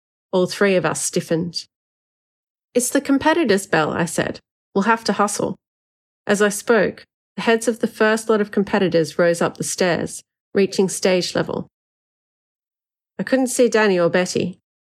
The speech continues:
Mister Jansen cast his eyes wistfully over the cubicles. "Tell Betty I'm sorry. Some important business came up.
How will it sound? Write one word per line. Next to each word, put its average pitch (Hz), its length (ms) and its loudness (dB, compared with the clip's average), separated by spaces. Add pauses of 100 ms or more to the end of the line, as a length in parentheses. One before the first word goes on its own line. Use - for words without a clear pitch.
(760)
Mister 220 220 2
Jansen 262 460 2
cast 214 380 0
his 214 140 0
eyes 190 300 0
wistfully 175 500 0
over 156 200 0
the 156 80 0
cubicles. - 760 -4 (680)
"Tell 294 200 2
Betty 262 280 4
I'm 196 180 2
sorry. 180 480 0 (260)
Some - 180 0
important 220 460 2
business 208 360 0
came 165 240 0
up. 147 160 -2